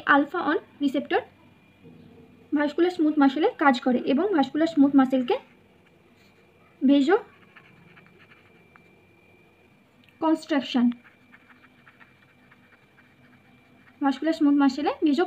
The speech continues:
কনস্ট্রাকশন হচ্ছে। আর এই ভেজো কনস্ট্রাকশন হওয়ার ফলে টোটাল পেরিফেরাল রেজিস্ট্যান্স বেড়ে যাবে। আর এই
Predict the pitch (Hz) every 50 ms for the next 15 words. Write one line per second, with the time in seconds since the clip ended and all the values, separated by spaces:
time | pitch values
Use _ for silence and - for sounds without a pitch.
0 | 359 320 294 294 - 320 285 - - - 247 247 240 240 - - 240 277 - _
1 | - 294 - - - 302 311 254 277 277 277 349 330 320 302 302 - 311 285 -
2 | 311 302 285 294 262 262 254 - 254 247 302 403 - - - - - - - -
3 | - - 320 302 277 - 320 349 427 - - 311 277 311 330 - 339 285 285 294
4 | 285 269 240 262 254 - 311 339 466 - - - - 294 247 285 262 269 247 233
5 | 220 214 - - - - - - - - - - - - - - - 330 339 -
6 | - 370